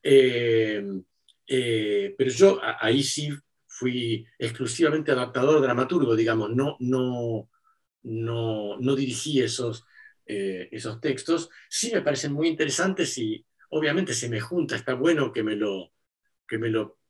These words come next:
traigas a cuento ahora, porque, eh, así como uno podría decir, María Luisa en los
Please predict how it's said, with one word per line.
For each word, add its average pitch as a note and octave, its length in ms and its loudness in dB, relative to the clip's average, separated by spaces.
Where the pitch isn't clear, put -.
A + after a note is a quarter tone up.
traigas C3 540 4
a A2+ 140 -6
cuento C#3 400 0
ahora, C#3 440 4
porque, B2 920 2
eh, G2+ 800 -4
así B2 580 -4
como G#2+ 320 -8
uno C3+ 280 -4
podría B2+ 280 0
decir, B2+ 340 -6
María A#2 320 -2
Luisa C3+ 640 -2
en A2 240 -6
los - 560 -6